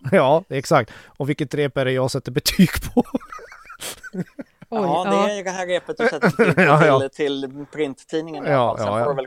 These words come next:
Speaker 3: justera om det blir bättre imorgon.
Speaker 2: Ja.
Speaker 3: Eh, men alltså låten är ju, jag blev, när jag först hörde den, jag blev, jag blev jätteförvånad. Därför att det är ju någon form av så här sextiotals jazzpastisch.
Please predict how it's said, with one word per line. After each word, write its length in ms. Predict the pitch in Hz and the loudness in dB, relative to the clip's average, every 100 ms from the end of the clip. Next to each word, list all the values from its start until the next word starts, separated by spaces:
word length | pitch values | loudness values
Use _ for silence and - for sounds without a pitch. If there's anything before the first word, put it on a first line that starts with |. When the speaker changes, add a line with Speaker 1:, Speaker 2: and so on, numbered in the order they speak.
| - | -8
Speaker 3:
justera 460 | 131 151 139 120 | -6 -2 -2 -2
om 120 | 113 117 | -6 -6
det 120 | 117 | -10
blir 140 | 117 | -10
bättre 340 | 117 123 - 120 | -8 -10 -12 -16
imorgon. 220 | 117 104 _ - | -14 -14 _ -16
Speaker 2:
Ja. 260 | 202 220 247 _ | -12 -12 -14 _
Speaker 3:
Eh, 320 | - 120 120 - _ _ _ - - | -8 -6 -6 -10 _ _ _ -20 -4
men 160 | 208 233 _ 185 - | 0 0 _ -14 -4
alltså 220 | 214 233 | -2 0
låten 560 | 220 262 294 - - 190 | 0 0 0 -2 -2 -2
är 120 | 175 | -2
ju, 240 | 160 160 165 - - | -2 -6 -8 -16 -14
jag 200 | - 190 | 0 2
blev, 140 | 233 165 170 - 165 - - _ - | 2 0 -2 -4 -8 -8 -16 _ -10
när 120 | 185 | -4
jag 120 | 185 | -2
först 200 | 233 214 | -2 -2
hörde 180 | 208 196 | 0 -2
den, 100 | 233 | -2
jag 100 | 170 | -4
blev, 180 | 170 185 156 | -4 -4 -6
jag 180 | 156 | -4
blev 120 | 175 208 | -4 -6
jätteförvånad. 1040 | 233 - _ 160 - 170 302 254 120 117 | -6 -8 _ -10 -8 -6 -4 -4 -6 -6
Därför 200 | 165 185 | -6 -4
att 80 | 180 | -4
det 60 | |
är 80 | 196 | -4
ju 60 | 233 | -4
någon 120 | 226 | -6
form 220 | - 175 160 | -2 -2 -2
av 40 | 156 | -6
så 100 | 156 | -6
här 80 | |
sextiotals 840 | 147 - 190 - - 147 151 143 139 | -6 -8 -8 -8 -10 -4 -2 -2 -6
jazzpastisch. 1160 | 139 147 - - - 147 - 233 247 - - | -2 -2 -4 -16 -12 -14 -8 -6 -6 -10 -18